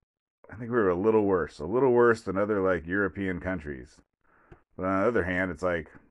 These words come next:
like, poor countries in Africa and South America, like, did better than all the frickin' rich countries. So, you know, we may never know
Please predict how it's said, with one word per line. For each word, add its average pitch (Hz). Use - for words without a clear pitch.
like, 80
poor 110
countries 104
in 87
Africa 90
and 78
South 107
America, 95
like, 85
did 95
better 95
than 95
all 104
the 98
frickin' 95
rich 92
countries. 76
So, 73
you 76
know, 67
we 92
may 92
never 80
know 73